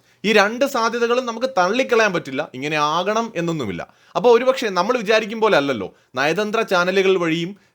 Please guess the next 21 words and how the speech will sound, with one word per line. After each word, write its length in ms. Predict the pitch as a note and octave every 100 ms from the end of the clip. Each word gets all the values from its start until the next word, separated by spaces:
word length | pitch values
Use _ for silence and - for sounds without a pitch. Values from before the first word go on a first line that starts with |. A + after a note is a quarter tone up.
| -
രഹസ്യാന്വേഷണ 680 | G3 F#3 G3+ G3+ G3+ -
ഏജൻസികൾ 520 | E3+ D#3+ E3+ F3+ F3 E3
വഴിയുമൊക്കെ 540 | D3 D#3+ D3 B2 C#3+ - _ -
പല 240 | C#3+ D#3+
ബന്ധങ്ങളും 640 | G3+ E3+ E3 F3+ F#3 F#3 F#3+
പല 160 | E3
ആസൂത്രണങ്ങളും 840 | E3+ D#3 D#3+ G#3+ G3+ G3 F3+ F3 E3
ലോകത്ത് 360 | D3 D3+ D#3+
നടക്കും. 360 | D3+ C3 B2 F2+ _ _ -
അത് 220 | A#2 D3 D#3+ -
എല്ലായ്പ്പോഴും 680 | C3+ C#3 D#3+ F#3+ F3+ G3+ F#3
അങ്ങനെ 240 | D#3+ D#3+
തന്നെയാണ്. 320 | C#3+ A#2 F2+ E2 _ _
അപ്പൊ 180 | B2+ F3 F3 -
പുറമേ 520 | A#2+ C#3+ F3+ G3+ A#3
ഇസ്രയേലിനെതിരെ 680 | F3 - G3+ G#3+ G#3 F#3+ G3
ഘോരഘോരം 680 | F#3 D#3 F#3+ G3+ F#3+ G3 G3
പ്രസംഗിക്കുന്ന 720 | F3 G3 F#3+ F#3 F3+ F3+ G3 - -
പുതിയ 200 | E3 G#3
പ്രസിഡന്റ് 560 | F3+ E3+ F#3+ F3+ A2+ F2 _ _ _ -
ചിലപ്പോ 500 | G#3+ G3+ F3+ C3+